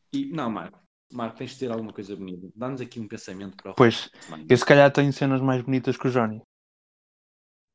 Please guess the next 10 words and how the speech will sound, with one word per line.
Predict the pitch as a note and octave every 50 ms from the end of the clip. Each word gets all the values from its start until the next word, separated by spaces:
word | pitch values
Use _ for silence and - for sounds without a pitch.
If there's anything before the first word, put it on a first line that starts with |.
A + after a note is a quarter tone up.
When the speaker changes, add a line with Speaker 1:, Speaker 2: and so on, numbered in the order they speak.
| _ - - _ _
Speaker 1:
Também | - G#2 F2+ F2+ F#2 F#2+ G2
é | G2+
Speaker 2:
Johnny, | B2+ C3+ B2+ B2 A2+
Speaker 1:
verdade. | - - _ _ _ _ _ - - _ _ _ _ _ _ _ _ _ _ -
Speaker 2:
peço | C3+ B2+ B2 -
que | C3+
não | B2+ B2
fales. | - C3 B2 C3 D#3 - - - _ _ _ _ _ _ _ _ _ _ -
<clears throat> | - - F3 E3+ C3+ A#2+ - _ _ _ _ _ _ _ _ _ _ _ _ _ _ _ _ _ _ _ _ _ _ - - - - -
Yeah, | C3 B2+ A#2+ A2+